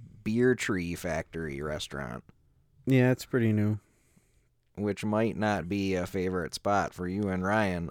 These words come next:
Speaker 1: I'll let you know if the food is good, though.
Speaker 2: It's pretty good.
Speaker 1: Enjoying, enjoying the rest of the pictures episode on my way back. I'm a major proponent of a camera episode in the future,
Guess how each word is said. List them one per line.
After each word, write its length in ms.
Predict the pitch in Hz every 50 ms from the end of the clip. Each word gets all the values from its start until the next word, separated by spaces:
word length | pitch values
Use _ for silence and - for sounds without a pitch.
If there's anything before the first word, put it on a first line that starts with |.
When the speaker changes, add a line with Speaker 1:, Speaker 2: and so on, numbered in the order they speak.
| - -
Speaker 1:
I'll 200 | - 101 101 104
let 180 | 104 98 82 92
you 140 | 101 104
know 240 | 104 110 113 107 101
if 100 | 92 -
the 140 | - 92 87
food 260 | - 120 123 117 92
is 160 | 92 87 80
good, 240 | 80 87 85 80 76 76
though. 300 | 78 76 71 78 82 - _ _ - - -
Speaker 2:
It's 80 | - -
pretty 220 | - 165 151 127 110
good. 200 | 107 104 113 110
Speaker 1:
Enjoying, 640 | 107 110 104 101 113 117 120 123 123 120 117 110 - - _ _ _ _ _
enjoying 540 | - 113 123 127 127 156 156 156 151 147 135
the 140 | 131 123 123
rest 280 | 123 127 127 - -
of 140 | 120 117 110
the 140 | 104 104 98
pictures 680 | - 131 123 - - - 92 90 90 87 87 - - - - -
episode 600 | - 90 85 - 92 87 - - 90 90 87 87 87
on 140 | 87 87 90
my 140 | 90 85 85
way 180 | 92 92 92 90
back. 520 | 82 95 101 98 80 69 64 - - - - _ _ _ _ _ _ _ _ _ _ _ _ _ _ _ _ _ _ _ _ _ _ _ _ _ _ _ _ _ _ _ _ -
I'm 220 | - 104 113 113
a 120 | 113 113 110
major 440 | 107 113 117 123 117 131 135 120
proponent 720 | 107 - 113 104 98 - 113 110 113 113 110 104 98 -
of 180 | - 98 98 95
a 140 | 98 95 92
camera 580 | - - 113 110 113 117 117 104 92 87 78 87
episode 520 | 95 - 98 95 - - 98 98 98 92
in 80 | 90 90
the 120 | 90 87 -
future, 500 | - 110 110 95 - 90 82 76 71